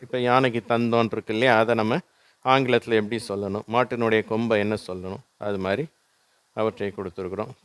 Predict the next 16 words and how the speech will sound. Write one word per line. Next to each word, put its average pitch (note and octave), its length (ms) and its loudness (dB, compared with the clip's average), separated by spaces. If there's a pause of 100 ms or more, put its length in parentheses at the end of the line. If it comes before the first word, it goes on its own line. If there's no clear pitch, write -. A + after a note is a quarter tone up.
தாவரங்கள் A#2 560 4 (600)
கீழே G#2+ 300 0
வருது. F#2+ 300 -2 (1000)
அடுத்தது A#2 360 0 (880)
ஃப்ளவர்ஸ், A#2+ 420 4 (320)
வெஜிடபிள்ஸ், A2 640 -4 (2250)
உறவு B2+ 200 4 (140)
முறைகள், G#2+ 420 2 (920)
இப்படியாக B2+ 520 2 (1000)
மளிகை D#3 280 6 (120)
பொருட்கள், A#2 420 -4
பலசரக்கு B2+ 560 2
ஐட்டம் A2 300 -2
கூட G#2+ 160 0
இங்க G2+ 180 -2
கொடுத்துருக்குறோம். F2+ 500 -14